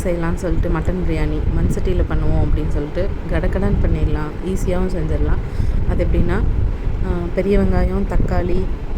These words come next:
இஞ்சி பூண்டு பேஸ்ட்டு, ஹோல் கரம் மசாலா எல்லாத்தையுமே வந்து ஆயில் பாதி, ஆ, ஆ, கீ பாதின்னு சொல்லிட்டு, ஆ, அதில் வதக்கிக்கணும். நல்லா வதங்கினதுக்கப்புறமா நம்ம பண்ண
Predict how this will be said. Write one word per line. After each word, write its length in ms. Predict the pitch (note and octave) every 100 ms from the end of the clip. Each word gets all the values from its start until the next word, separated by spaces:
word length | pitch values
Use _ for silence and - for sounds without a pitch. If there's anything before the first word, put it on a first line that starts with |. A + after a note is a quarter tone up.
| - -
இஞ்சி 200 | F#3+ G3
பூண்டு 280 | G#3 F#3 F3 F3
பேஸ்ட்டு, 500 | E3 - F3 E3+ F3 - - - -
ஹோல் 220 | G3 G3
கரம் 240 | F#3 F3+ F3
மசாலா 440 | E3 F3+ E3 D#3+
எல்லாத்தையுமே 680 | D#3 E3+ E3+ - E3 F3 F#3
வந்து 320 | D#3+ E3 A3+ D4 - - - F3
ஆயில் 240 | F#3 G#3 G3+
பாதி, 380 | F#3 F3+ A3 D4 - -
ஆ, 80 | E3+ E3+ D#3+ D3+ D3+ - - -
ஆ, 480 | - F3 E3+ D#3+ D#3+
கீ 80 | G3
பாதின்னு 480 | F#3+ F3+ E3 F3 F3
சொல்லிட்டு, 320 | E3 D#3 B3+ - - - - -
ஆ, 300 | E3+ F3 D#3+
அதில் 200 | E3 F3+ E3+ D#3 D#3 - - E3 D#3+
வதக்கிக்கணும். 580 | E3 - - E3+ - E3+
நல்லா 160 | F3+
வதங்கினதுக்கப்புறமா 880 | F3+ E3 F3 F3+ F3 - - E3+ F3 - - - - - - - - - - - - - - - -
நம்ம 160 | F#3+ F3 E3
பண்ண 180 | E3+